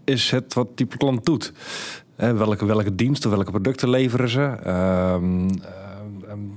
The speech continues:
welke, welke afdelingen of welke functies hebben zij daarvoor om, om, eh, hun product of dienst te kunnen leveren? En ik denk dat je af-, afhankelijk daarvan eerst eens moet gaan kijken van, joh, eh, welke zijn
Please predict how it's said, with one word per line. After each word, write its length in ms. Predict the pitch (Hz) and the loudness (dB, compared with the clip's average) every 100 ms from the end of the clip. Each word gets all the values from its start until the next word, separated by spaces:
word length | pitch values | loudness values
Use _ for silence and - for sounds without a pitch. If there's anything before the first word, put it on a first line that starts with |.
| - | -2
welke, 300 | 110 98 101 | 0 2 2
welke 280 | 98 95 107 | 2 2 -2
afdelingen 500 | 123 104 107 101 101 | -2 0 2 2 2
of 60 | |
welke 220 | 101 95 | 2 0
functies 400 | - 139 147 143 | 0 0 2 2
hebben 220 | 120 123 113 | 2 2 2
zij 240 | 117 117 | 2 4
daarvoor 560 | 113 110 - 110 104 101 | 4 2 2 4 4 4
om, 280 | 101 101 92 | 4 2 2
om, 340 | 107 104 92 | 2 2 2
eh, 160 | 95 95 95 - | 2 0 -2 -8
hun 360 | - 104 101 92 | -2 0 0 -2
product 360 | - 101 98 - | -2 0 0 0
of 80 | 90 | -2
dienst 240 | 101 92 | -2 -2
te 80 | 98 | -2
kunnen 240 | 139 135 | 0 2
leveren? 420 | 131 131 - 143 147 - - - - - - - - - - - | 2 2 0 -2 -4 -14 -12 -12 -12 -14 -16 -20 -20 -20 -20 -6
En 100 | 113 | -2
ik 100 | 110 | 2
denk 140 | 101 95 | 2 2
dat 120 | 92 | 0
je 180 | 101 76 | -2 -2
af-, 300 | - 90 - | -4 -4 -2
afhankelijk 420 | 90 98 90 85 | 0 2 0 0
daarvan 680 | 90 101 123 92 85 95 120 - - 92 90 - - - _ | 2 2 2 0 0 -6 -10 -14 -16 -14 -14 -18 -20 -20 _
eerst 200 | 101 95 | -4 -2
eens 140 | 98 | -2
moet 140 | 113 101 | -2 -2
gaan 120 | 104 | -2
kijken 320 | 101 107 101 | 0 0 0
van, 140 | - 104 | 0 2
joh, 260 | 110 107 - _ _ | 2 0 -4 _ _
eh, 140 | - 90 107 | -6 -4 0
welke 420 | 107 110 104 104 | 2 2 2 0
zijn 420 | 92 104 98 92 | 2 2 2 -2